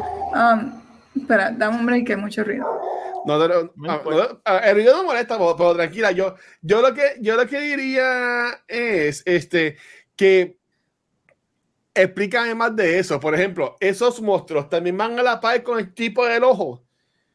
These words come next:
Speaker 2: que era como un robot.
Speaker 3: Me encantó ese, ese,
Speaker 2: ¿Sabes?
Speaker 3: ese, ese.
Speaker 2: Estuvo súper cool, pero ¿de
Speaker 3: Se
Speaker 2: dónde
Speaker 3: parecía
Speaker 2: carajo
Speaker 3: a
Speaker 2: salió
Speaker 3: Grievous.
Speaker 2: eso? ¿De dónde salió,
Speaker 3: Se
Speaker 2: eh,
Speaker 3: parecía,
Speaker 2: él o
Speaker 3: eh,
Speaker 2: ella
Speaker 3: eh,
Speaker 2: o
Speaker 3: eh,
Speaker 2: ella? ¿Tú me entiendes?
Speaker 3: No, no, en verdad, es una raza nueva.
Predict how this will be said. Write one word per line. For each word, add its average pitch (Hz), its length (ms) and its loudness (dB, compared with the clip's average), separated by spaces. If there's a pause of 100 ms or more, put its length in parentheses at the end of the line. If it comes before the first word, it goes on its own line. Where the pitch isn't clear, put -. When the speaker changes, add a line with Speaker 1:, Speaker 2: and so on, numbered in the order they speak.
(180)
Speaker 2:
que 170 100 -2
era 196 160 4
como 226 260 -2
un 220 140 0
robot. 226 380 2
Speaker 3:
Me 135 100 6
encantó 117 580 2
ese, 143 360 6
ese, 127 160 0
Speaker 2:
¿Sabes? 175 280 4
Speaker 3:
ese, 120 280 -4
ese. 104 120 0
Speaker 2:
Estuvo 208 340 2
súper 311 340 4
cool, 269 480 -2
pero 202 240 0
¿de 175 80 -2
Speaker 3:
Se 185 60 4
Speaker 2:
dónde 147 100 6
Speaker 3:
parecía 127 300 2
Speaker 2:
carajo 147 180 4
Speaker 3:
a - 100 0
Speaker 2:
salió - 220 0
Speaker 3:
Grievous. 226 160 2
Speaker 2:
eso? 156 320 -4
¿De 151 160 -2
dónde 170 180 0
salió, 240 360 0
Speaker 3:
Se 240 60 2
Speaker 2:
eh, 233 60 0
Speaker 3:
parecía, 131 840 2
Speaker 2:
él 127 80 -12
o 160 120 2
Speaker 3:
eh, 170 220 4
Speaker 2:
ella 127 100 4
Speaker 3:
eh, - 80 2
Speaker 2:
o 160 120 2
Speaker 3:
eh, 131 340 0
Speaker 2:
ella? 160 160 -8
¿Tú 165 80 -10
me 175 60 0
entiendes? 160 420 -4
Speaker 3:
No, 190 100 -2 (220)
no, 180 180 -10
en 170 160 -4
verdad, 165 460 2 (880)
es 143 80 -2
una 180 240 0
raza 180 300 -2
nueva. 104 380 -6